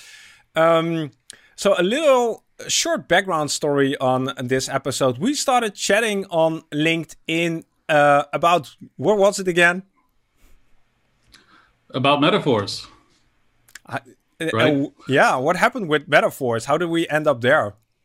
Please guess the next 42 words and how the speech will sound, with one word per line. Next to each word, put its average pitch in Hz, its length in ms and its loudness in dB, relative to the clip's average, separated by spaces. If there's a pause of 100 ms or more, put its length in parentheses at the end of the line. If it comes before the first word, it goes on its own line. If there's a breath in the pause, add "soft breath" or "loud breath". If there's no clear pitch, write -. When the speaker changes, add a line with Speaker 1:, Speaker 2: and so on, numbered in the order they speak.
(600 soft breath)
Speaker 2:
Yeah, 160 280 4
we 135 80 0
chatted 143 240 0
back 135 240 0
and 123 120 0
forth 139 300 0
about 113 220 0
the 113 80 -4
power 117 340 0
of 110 80 2
metaphors. 110 640 -2
Could 120 240 -6
you 123 60 0
use 127 440 0
metaphors 110 840 0 (160)
to 104 460 -2 (880 soft breath)
put 139 160 -2
a 127 40 2
spotlight 127 760 0
on 117 180 -2
different 117 300 -4
aspects 113 460 -4
of 107 100 -4
service 107 200 -2
design? 104 400 -8 (460 soft breath)
As 113 140 -4
you 127 60 4
know, 131 220 4
a 117 40 0
metaphor 120 680 0
is 107 200 -4
a 107 140 -6 (180)
powerful 131 400 0
way 113 140 0
of, 107 100 -4 (220)
of 107 240 -8
comparing 117 720 -4
two 107 280 -6
things 107 360 -6
with 104 180 -8
each 104 140 -8
other. 98 320 -8